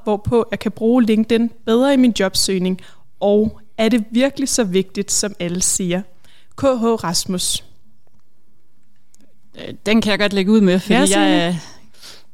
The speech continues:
Speaker 2: virkelig ikke særlig glad for LinkedIn.
Speaker 1: <laughs>
Speaker 2: Eller jeg synes, det kan noget som et medie,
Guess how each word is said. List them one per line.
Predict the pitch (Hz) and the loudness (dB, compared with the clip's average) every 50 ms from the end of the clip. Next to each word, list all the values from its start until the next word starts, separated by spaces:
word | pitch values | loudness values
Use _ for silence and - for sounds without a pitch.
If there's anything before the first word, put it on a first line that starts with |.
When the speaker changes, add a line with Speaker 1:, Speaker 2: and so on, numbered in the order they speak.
| - - - 180 - - | -18 -16 -18 -16 -4 0
Speaker 2:
virkelig | 226 269 294 269 - 214 196 | 2 4 4 4 2 2 2
ikke | 190 180 | 2 0
særlig | - 185 160 175 185 | 0 0 0 2 2
glad | - 170 160 185 | 2 2 2 2
for | 180 - 180 | 2 2 4
LinkedIn. | 165 175 180 185 185 170 160 156 - - - - - - - - | 4 4 4 4 4 4 4 4 2 0 -2 -4 -10 -4 -2 -2
Speaker 1:
<laughs> | 302 - - - - - - - 262 | -2 -2 -2 -4 -6 -4 -4 -2 0
Speaker 2:
Eller | - 202 | 2 2
jeg | 214 208 214 | 4 4 4
synes, | - 262 262 254 - | 6 6 6 6 6
det | - 233 | 2 0
kan | - 220 254 254 | 0 0 2 2
noget | 247 226 220 226 240 247 254 233 | 4 6 6 6 6 6 4 4
som | 208 240 208 185 | 2 2 2 2
et | 175 - | 2 2
medie, | 190 208 220 214 180 190 | 4 4 4 4 2 2